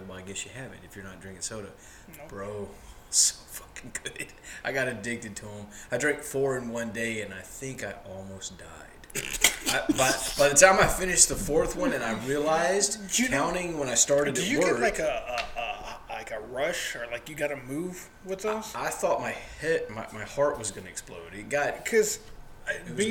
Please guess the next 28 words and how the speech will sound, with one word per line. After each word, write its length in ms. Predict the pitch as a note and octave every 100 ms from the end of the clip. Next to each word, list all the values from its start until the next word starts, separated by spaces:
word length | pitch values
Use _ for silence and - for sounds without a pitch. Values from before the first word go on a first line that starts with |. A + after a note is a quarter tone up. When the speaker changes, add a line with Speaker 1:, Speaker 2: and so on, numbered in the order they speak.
| A#3
Speaker 1:
bad. 40 |
Speaker 2:
on 140 | G#3+ G3+
this 180 | F#3 -
keto 360 | - G#3+ G3+
diet, 320 | C#3 B2+ G#2 - A#2+
I've 220 | C3 D#3
noticed 400 | D#3+ C#3+ - -
that 140 | B2+ A#2 A#2
there's 200 | D3+ D3
sometimes, 760 | - E3+ E3+ F#3 G3 G3+ A3 G#3+ - - - - - -
I, 260 | - -
I 20 | E3+
don't 160 | F#3
know 120 | E3+
if 80 | E3
my 120 | D3
metabolism 760 | C#3 A#2+ - C3 D3+ E3 E3+ E3+
kicks 340 | F3 F3 - F3
in 200 | F3 E3+
or 140 | D#3
something, 360 | F3+ E3+ F#3 D3
but 80 | B2+
I 100 | B2 -
get 220 | E3 G#2+
this 160 | C#3 -
sudden 480 | - - C3+ C3 B2 A#2+
burst 340 | C3 B2+ - -
of 140 | A#2